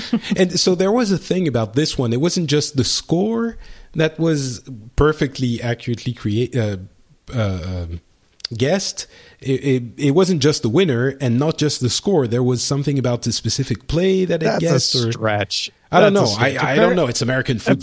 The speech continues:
Speaker 2: apparently,
Speaker 1: I
Speaker 2: the
Speaker 1: don't
Speaker 2: game, the game on the Madden game,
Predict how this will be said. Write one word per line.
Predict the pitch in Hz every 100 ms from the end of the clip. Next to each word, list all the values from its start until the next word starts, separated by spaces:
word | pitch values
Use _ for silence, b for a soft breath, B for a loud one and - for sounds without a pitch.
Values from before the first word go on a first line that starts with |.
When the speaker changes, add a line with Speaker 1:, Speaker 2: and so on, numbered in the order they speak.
| 233
Speaker 2:
apparently, | 262
Speaker 1:
I | 247
Speaker 2:
the | 202
Speaker 1:
don't | 127
Speaker 2:
game, | 170 190 202 208 196 151
the | 151
game | 131 170 190
on | 175 147 135
the | 135 139
Madden | 147 190 190 143 120
game, | 120 107 104 104